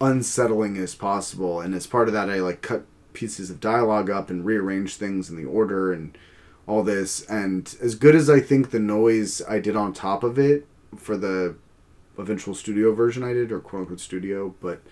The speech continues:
uh, the untreated collage is just super <laughs> disturbing by itself. And after I just watched this movie two weeks ago, I was like, "Let me go put that on." And I was like, "I feel terrible."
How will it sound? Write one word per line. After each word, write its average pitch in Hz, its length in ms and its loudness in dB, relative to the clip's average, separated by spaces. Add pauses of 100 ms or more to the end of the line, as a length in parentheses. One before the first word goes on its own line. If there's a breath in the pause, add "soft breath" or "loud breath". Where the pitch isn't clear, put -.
(560 soft breath)
uh, 98 460 -2 (340)
the 127 180 0
untreated 120 800 4
collage 104 720 -2
is 120 160 -2
just - 400 -2 (260)
super - 360 -4
<laughs> 220 100 -6
disturbing 175 500 8
by 139 200 10
itself. 127 480 6
And 139 100 4
after 156 300 10
I 147 60 12
just 135 200 2
watched 127 240 4
this 117 160 -6
movie 104 180 -4
two 113 140 -2
weeks 113 220 -4
ago, 101 160 -2
I - 20 -6
was 92 100 -10
like, 95 160 -8 (560 loud breath)
"Let 117 100 -8
me 90 60 -2
go 73 80 -4
put 101 200 -4
that 101 160 -2
on." 101 180 -2
And 98 80 -4
I 95 40 -2
was 90 100 -6
like, 90 100 -12 (280)
"I 135 180 -6
feel 113 440 -6 (140)
terrible." 85 640 -10